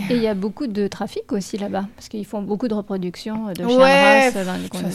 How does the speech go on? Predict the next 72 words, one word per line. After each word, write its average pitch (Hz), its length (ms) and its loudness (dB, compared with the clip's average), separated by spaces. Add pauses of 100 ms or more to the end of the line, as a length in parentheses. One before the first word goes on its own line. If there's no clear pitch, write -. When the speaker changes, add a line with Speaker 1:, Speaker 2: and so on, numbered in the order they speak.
(160)
Speaker 1:
conditions, 202 160 0
Speaker 2:
euh, 165 160 -4
Speaker 1:
euh, - 40 -6
Speaker 2:
il 175 80 -6
y - 20 -6
a 165 60 -8
toujours 196 260 -10
une 175 80 -2
histoire 185 240 -6
d'argent, 180 320 -6
Speaker 1:
dans 208 160 -2
les 196 80 -2
Speaker 2:
euh, 185 80 -4
Speaker 1:
pays 180 80 -6
de 190 60 -6
Speaker 2:
derrière 196 340 -4
Speaker 1:
l'Est, 175 80 -12
Speaker 2:
à 175 40 -16
se 220 120 -14
Speaker 1:
ouais. 202 60 -8
Speaker 2:
faire. 240 260 -6
Donc, 185 320 -8
euh, 175 180 -4 (460)
donc 190 160 -8
c'est 190 160 -4
vrai 202 180 -4
que 175 460 -6
tous 190 160 -14
ces 180 160 -8
pays, 220 140 -8
d'ailleurs, 208 260 -2 (300)
souvent 214 240 -6
on 233 60 -2
me 233 40 -2
dit, « 220 120 -4
Ah, 196 120 -4
ya, 269 480 -2
tu - 180 -14
adoptes 220 220 -14
des 294 100 -10
vieux 247 180 -10
chiens, 294 460 -2
tu - 140 -10
fais 233 100 -10
partie, 240 400 -12
tu - 120 -20
participes - 320 -10
à - 40 -10
ce - 120 -14
trafic 269 640 -6
de 220 120 -6
chiots 277 360 -4
et 247 80 -2
tout. » 294 140 -6 (500)
Du 202 100 -12
coup, 277 140 -2
non, 240 160 2
non, 202 160 -2
il 180 100 -6
y 175 60 -8
a, - 60 -12
il 175 60 -16
faut 196 140 -8
bien 214 140 0
regarder 214 300 0
d'où 220 100 -4
viennent 202 220 -2
les 196 40 -2
chiens, 247 240 -2
bien 247 140 -2
sûr, 285 200 -6
mais 175 380 -4